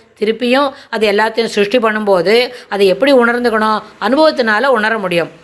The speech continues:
இதை யாரு புரிஞ்சுக்கிறானோ, யாரால் இதை காண முடிகின்றதோ அப்படின்னு சொன்னா, இந்த இடத்துல காண, "ஏ பஷ்யதி" அப்படின்னு ஒரு வார்த்தை இருக்கு இல்லையா? "சம்பத்யம் ஏகஸ்தம் அனுபஷ்யதி தத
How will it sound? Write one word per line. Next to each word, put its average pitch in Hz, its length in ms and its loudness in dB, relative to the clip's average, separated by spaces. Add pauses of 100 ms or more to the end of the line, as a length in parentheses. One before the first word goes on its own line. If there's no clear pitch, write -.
(160)
இதை 196 180 0
யாரு 247 440 0 (380)
புரிஞ்சுக்கிறானோ, 226 720 0 (240)
யாரால் 254 440 0
இதை 233 260 -2
காண 226 340 0
முடிகின்றதோ 196 680 0 (340)
அப்படின்னு 202 340 -2
சொன்னா, 190 560 -2 (1000)
இந்த 190 200 -4
இடத்துல 240 220 -2 (360)
காண, 214 300 0
"ஏ 233 140 0
பஷ்யதி" 233 640 -2 (720)
அப்படின்னு 262 220 0
ஒரு 254 140 4
வார்த்தை 254 320 0
இருக்கு 254 220 2
இல்லையா? 240 280 0 (640)
"சம்பத்யம் 226 640 -2
ஏகஸ்தம் 233 680 0
அனுபஷ்யதி 233 720 0 (580)
தத 214 200 -2